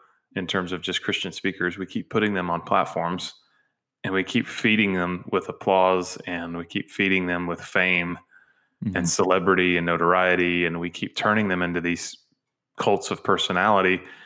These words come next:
Speaker 1: And then we keep sitting back and scratching our heads and going, "Huh, I wonder why they don't have any integrity."
Speaker 2: Hmm.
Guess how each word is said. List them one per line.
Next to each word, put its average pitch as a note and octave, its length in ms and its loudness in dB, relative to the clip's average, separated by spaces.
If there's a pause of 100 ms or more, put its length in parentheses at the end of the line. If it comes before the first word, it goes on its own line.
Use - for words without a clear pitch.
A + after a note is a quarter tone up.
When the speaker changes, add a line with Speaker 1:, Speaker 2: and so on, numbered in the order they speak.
(500)
Speaker 1:
And G#2 120 0
then G2+ 80 2
we G2 100 2
keep - 280 -4
sitting G#2 240 2
back F#2+ 200 0
and G2+ 100 -4
scratching F#2+ 400 0
our E2+ 80 2
heads G#2+ 220 2
and F2+ 100 -2
going, F2+ 200 2
"Huh, C#3 140 2 (180)
I F#2+ 40 0
wonder C3 240 2
why A#2 100 4
they A#2 60 4
don't A2+ 160 2
have A#2 100 0
any G#2+ 140 0
integrity." F2+ 520 -2 (1200)
Speaker 2:
Hmm. F#2 220 2